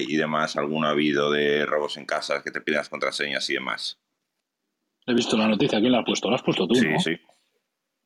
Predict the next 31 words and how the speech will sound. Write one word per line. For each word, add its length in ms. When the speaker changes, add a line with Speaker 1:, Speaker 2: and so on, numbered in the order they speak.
Speaker 1:
Que 100
Speaker 2:
Vale. 160
Speaker 1:
empieza, 600
empieza 380
a 40
abundar 520
en 100
Londres 480
y 80
que 80
no 140
tienen 180
manera 420
de, 520
como 300
de 160
rastrear 480
ni 120
de 80
seguir 460
y 100
que 140
son 180
impunes. 520
O 60
sea, 120
que 100
te 140
roban 280
el 100
móvil, 440